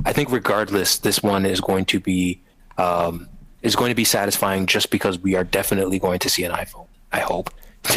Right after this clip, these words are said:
Speaker 1: Definitely gonna
Speaker 2: we're
Speaker 1: see an
Speaker 2: definitely
Speaker 1: iPhone.
Speaker 2: gonna see a single iPhone.
Speaker 1: <laughs>
Speaker 2: At least one.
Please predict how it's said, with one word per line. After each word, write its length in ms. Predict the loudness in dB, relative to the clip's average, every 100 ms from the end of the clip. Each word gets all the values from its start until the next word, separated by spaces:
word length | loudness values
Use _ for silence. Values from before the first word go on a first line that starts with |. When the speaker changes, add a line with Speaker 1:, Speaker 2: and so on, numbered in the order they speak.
| 0
Speaker 1:
Definitely 320 | 0 2 2
gonna 120 | 2 0
Speaker 2:
we're 40 |
Speaker 1:
see 140 | 2
an 60 | 2
Speaker 2:
definitely 220 | 2 0 2
Speaker 1:
iPhone. 80 |
Speaker 2:
gonna 160 | 2 0
see 300 | -4 -4 -4
a 120 | -6 -4
single 440 | -4 -2 -2 -4
iPhone. 540 | -4 -8 -10 -10 -10 -12 -18 -20
Speaker 1:
<laughs> 220 | -14 -4
Speaker 2:
At 800 | -2 0 -2 0 0 2 -2 0
least 380 | 0 0 0 0
one. 280 | -2 -4